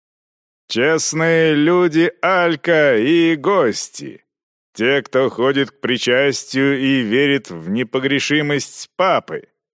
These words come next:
Я, рыцарь Божий!" Иероним Фольков, велением архиепископа Ланна,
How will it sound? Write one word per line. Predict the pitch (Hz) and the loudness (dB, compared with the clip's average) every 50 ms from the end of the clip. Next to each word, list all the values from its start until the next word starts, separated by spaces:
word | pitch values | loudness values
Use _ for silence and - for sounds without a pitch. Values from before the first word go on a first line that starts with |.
| _ _ _ _ _ _ _ _ _ _ _ | _ _ _ _ _ _ _ _ _ _ _
Я, | 87 92 101 120 147 160 156 143 123 98 87 76 69 - - _ _ _ _ | -6 -2 0 0 2 2 2 2 2 0 0 -4 -8 -14 -20 _ _ _ _
рыцарь | - 82 95 131 180 185 165 - - - 156 160 151 135 127 | -6 -4 -2 0 0 0 -2 -4 -6 -2 0 2 2 2 0
Божий!" | 107 104 127 135 135 123 110 90 90 87 80 71 65 62 - _ _ _ _ _ | 0 2 2 4 4 4 2 0 -2 -6 -6 -6 -10 -14 -20 _ _ _ _ _
Иероним | 80 80 95 104 117 120 120 120 131 135 143 147 151 151 151 147 143 127 | -10 -4 -2 0 2 2 2 2 2 0 0 0 0 0 -2 -2 -4 -6
Фольков, | - - 147 180 185 170 156 120 - 117 110 98 90 - - _ _ _ _ _ _ _ _ _ _ | -4 -2 0 2 2 2 2 0 0 0 0 0 -2 -4 -8 _ _ _ _ _ _ _ _ _ _
велением | - 71 71 92 113 123 127 143 160 165 165 160 160 160 156 156 156 156 - | -18 -12 -6 -6 -4 -2 -2 0 0 0 -2 -2 -2 -2 0 -2 -2 -4 -4
архиепископа | - 131 135 123 - - 143 151 147 143 - 151 156 139 - - - 135 - - 131 127 | -2 -2 -2 -2 -2 -2 -2 -2 -2 0 0 0 0 0 -2 -2 -2 -2 0 0 0 2
Ланна, | 127 127 123 123 123 127 131 139 147 151 156 160 160 151 123 - | 2 2 2 4 2 2 2 0 -2 -2 -2 -2 -2 -2 -4 -6